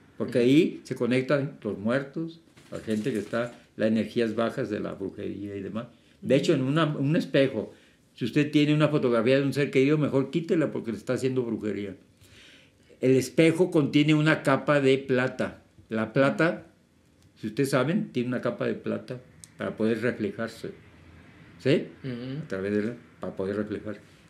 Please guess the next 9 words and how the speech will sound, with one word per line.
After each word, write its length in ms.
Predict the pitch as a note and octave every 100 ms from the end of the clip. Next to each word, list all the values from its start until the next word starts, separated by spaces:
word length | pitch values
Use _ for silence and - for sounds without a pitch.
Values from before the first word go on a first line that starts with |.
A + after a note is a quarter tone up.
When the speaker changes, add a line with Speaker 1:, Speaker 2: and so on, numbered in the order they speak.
| -
Speaker 1:
La 120 | G2+
capa 220 | C3 D3+
de, 140 | E3
la 200 | D#3+ A2+
plata 400 | - D3+ D3+ E3+
tiene, 300 | - C#3 D3+
es 160 | D3 D3
una 500 | D#3 D3+ D#3 D#3 - -
metal 680 | B2+ A#2 - C3 D3 D3+